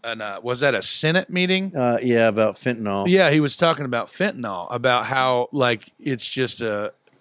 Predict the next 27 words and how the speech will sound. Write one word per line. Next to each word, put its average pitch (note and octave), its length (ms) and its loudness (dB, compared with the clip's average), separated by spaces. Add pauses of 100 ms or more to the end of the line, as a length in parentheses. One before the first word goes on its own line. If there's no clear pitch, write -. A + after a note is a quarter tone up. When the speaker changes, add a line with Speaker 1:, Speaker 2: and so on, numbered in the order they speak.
(320)
Speaker 1:
it's C3+ 160 -2
a C3 80 2
big, B2 320 0
it's C#3 180 0
a A#2 60 -2
scheme. D3+ 540 2
It's, - 200 -4 (140)
I, - 160 0
and C#3+ 140 0
I, G#3 280 2 (200)
which - 300 -10
there C3+ 180 2
again, E3+ 420 0 (440)
we B2+ 100 0
don't C#3+ 180 2
dabble D3+ 300 2
in C3+ 100 -2
politics, B2+ 560 0
but A2+ 140 -8
this C#3+ 220 -2
is A2+ 120 -10
just B2 260 -6
a, G#2 320 -4
a G#2+ 220 -6 (220)
nonpartisan B2+ 1200 -2
statement. A#2+ 500 -4 (1000)
Like, B2+ 400 0